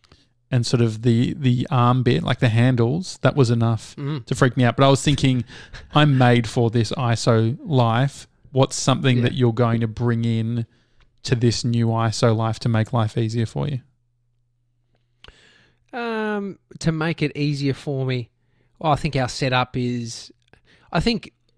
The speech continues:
Speaker 2: what I, to sort of circle back to that question, what have you learnt about yourself in iso?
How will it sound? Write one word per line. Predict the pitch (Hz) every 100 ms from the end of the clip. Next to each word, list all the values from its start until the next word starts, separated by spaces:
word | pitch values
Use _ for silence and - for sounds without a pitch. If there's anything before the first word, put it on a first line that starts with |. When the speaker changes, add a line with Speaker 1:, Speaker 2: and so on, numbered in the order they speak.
| _
Speaker 2:
what | 165 202
I, | 202 175 180 - _ _ _ - 180
to | - 160
sort | - 170
of | 151
circle | - 190 -
back | 139 143 -
to | 131
that | 123
question, | - 139 - 139
what | 131 131
have | 120
you | 123
learnt | 127 127 127
about | 127 117
yourself | 127 - 131 127
in | 131
iso? | 127 127 143 131